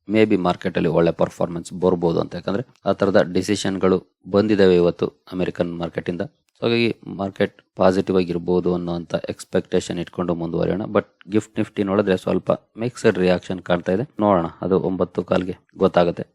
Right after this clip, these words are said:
So ಮೇ ಬಿ ನನ್ನ ಅನಿಸಿಕೆ ಇವತ್ತು ಪಾಸಿಟಿವ್ ಪರ್ಫಾರ್ಮೆನ್ಸ್ ಇರ್ಬೋದು ಅನ್ನೋದು. But ನಿಮ್ಗೆಲ್ರಿಗೂ ಈಗಾಗಲೇ ಗೊತ್ತಿದೆ, ಮಾರ್ಕೆಟ್ ಇದು ನಾವು ಅಂದ್ಕೊಂಡಷ್ಟು ಸುಲಭವಾಗಿ ಮೂವ್ ಆಗಲ್ಲ, ಅದು ತನ್ನದೇ ಹಾದಿಯಲ್ಲಿ ಹೋಗೋದು.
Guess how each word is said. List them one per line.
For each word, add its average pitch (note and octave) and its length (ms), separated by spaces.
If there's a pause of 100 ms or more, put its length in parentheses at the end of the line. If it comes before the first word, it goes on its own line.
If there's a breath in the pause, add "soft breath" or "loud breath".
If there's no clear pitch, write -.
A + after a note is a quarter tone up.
(140)
So A2 100
ಮೇ B2 120
ಬಿ A2+ 200 (180)
ನನ್ನ G#2 260
ಅನಿಸಿಕೆ F#2+ 460 (300)
ಇವತ್ತು G#2+ 240
ಪಾಸಿಟಿವ್ F#2+ 540
ಪರ್ಫಾರ್ಮೆನ್ಸ್ F2 680
ಇರ್ಬೋದು E2+ 360
ಅನ್ನೋದು. F2 240
But - 420
ನಿಮ್ಗೆಲ್ರಿಗೂ F2 500
ಈಗಾಗಲೇ E2 360
ಗೊತ್ತಿದೆ, F2 440 (120)
ಮಾರ್ಕೆಟ್ E2+ 460
ಇದು F#2 80 (400)
ನಾವು F2+ 240
ಅಂದ್ಕೊಂಡಷ್ಟು F2 580
ಸುಲಭವಾಗಿ F#2 640
ಮೂವ್ E2+ 240
ಆಗಲ್ಲ, E2 260 (280)
ಅದು F2 160
ತನ್ನದೇ E2+ 480
ಹಾದಿಯಲ್ಲಿ E2 520 (180)
ಹೋಗೋದು. F#2 400